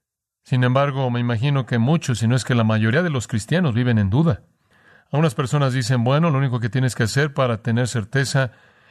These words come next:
es regresar a algún punto en el tiempo cuando firmaste ahí en la tarjeta. Esa es toda la certeza que vas a necesitar".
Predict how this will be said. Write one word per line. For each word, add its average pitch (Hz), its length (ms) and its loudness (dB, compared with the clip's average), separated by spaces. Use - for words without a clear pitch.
es 127 100 0
regresar 127 560 0
a - 20 -2
algún 123 280 -4
punto 127 240 -6
en 120 60 -2
el 110 120 -2
tiempo 139 420 -2
cuando 120 320 0
firmaste 123 680 0
ahí 127 240 0
en 131 80 0
la 117 120 0
tarjeta. 123 520 -2
Esa 123 180 -2
es 113 80 0
toda 143 180 0
la 120 120 0
certeza 120 480 -4
que 117 260 -2
vas 110 240 -2
a 117 80 2
necesitar". 110 640 -2